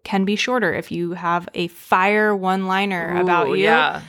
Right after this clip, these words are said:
Speaker 1: then that's great, but up to five sentences.
Speaker 2: If you wanna hit us with, like, your best Tinder bio one sentence hook, I would love that too.
Speaker 1: Yeah,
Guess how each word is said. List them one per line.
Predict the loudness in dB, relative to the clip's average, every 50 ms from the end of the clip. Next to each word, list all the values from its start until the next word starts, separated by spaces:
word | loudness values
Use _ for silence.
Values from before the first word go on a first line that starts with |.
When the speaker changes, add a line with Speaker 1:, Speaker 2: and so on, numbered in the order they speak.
| -20 _ _
Speaker 1:
then | -2 0 2 2 2 0 0 -2 -4
that's | -4 -4 -4 -4 -4
great, | -2 0 0 0 0 0
but | 0 0 2 2
up | 0 -2 -2
to | -4 -4
five | -2 -2 -4 -4 -4
sentences. | -4 -4 -2 0 0 0 2
Speaker 2:
If | 2
you | 2 2 2
wanna | 2 2 4 4 4 4 2 2
hit | 0 -2 -2 -2
us | 0 0 -2 -4 -4 -6
with, | -4 -2
like, | -2 -2 -2 -2
your | -4 -4 -4
best | -4 -6 -4 0 2 2 2 2 -2 -4 -8 -8 -12 -16 _ -14
Tinder | -8 -8 -6 -4 -2 -2 -2 2
bio | 2 4 4 4 4 4 4 4 2 2
one | -2 -4 -8 -6 -2 0 2 2 0 -2 -6 -10 -10 -8
sentence | -4 -2 -2 -2 -2 -2 -4 -4 -4 -4 -6 -6 -6 -6 -6 -8 _ _ _ _
hook, | -14 -4 0 2 2 2 0 -4 -14 -10 -8
I | -8 -8
would | -8 -8 -8
love | -6 -6 -6 -4
that | -4 -4 -4 -4 -6 -8
too. | -8 -6 -4 -4 -6 -8 -12 -18 _ _ _ _ _ _ _ _ _ _ _ _ _ _
Speaker 1:
Yeah, | 0 2 2 2 2 0